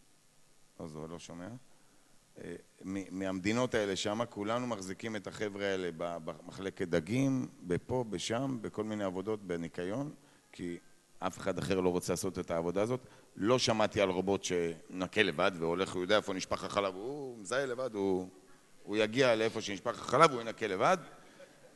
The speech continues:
אה, על קופות, אה, self checkout שמעתי, אני מאוד מסכים עם מה שאמרו כאן לפני כן. אני חושב שחסרים עובדים, וגם כשתהיה יותר טכנולוגיה, עדיין יצטרכו עובדים שיפעילו את הטכנולוגיה. אה, אני חושב שאנחנו נצטרך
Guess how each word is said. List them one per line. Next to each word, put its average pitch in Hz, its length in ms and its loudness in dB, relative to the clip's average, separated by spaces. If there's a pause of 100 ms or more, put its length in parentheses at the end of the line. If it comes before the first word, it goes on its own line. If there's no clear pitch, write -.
(120)
אה, 95 800 6 (600)
על 104 120 6
קופות, 151 480 10
אה, 123 120 8
self 127 280 6
checkout 123 380 6
שמעתי, 135 680 6
אני 104 400 0
מאוד 107 280 6
מסכים 110 340 0
עם 104 100 0
מה 104 100 0
שאמרו 101 360 -2
כאן 98 160 -4
לפני 127 280 -2
כן. 127 160 0 (600)
אני 104 160 -4
חושב 123 180 0
שחסרים 110 720 4
עובדים, 120 360 8
וגם 104 280 4
כשתהיה 107 300 0
יותר 107 300 4
טכנולוגיה, 98 640 0
עדיין 104 280 0
יצטרכו 101 320 -4
עובדים 101 280 2
שיפעילו 110 420 -2
את 113 100 -6
הטכנולוגיה. 110 680 -2 (500)
אה, - 60 -2 (500)
אני 101 180 0
חושב 104 180 -2
שאנחנו 98 400 0
נצטרך 92 460 -2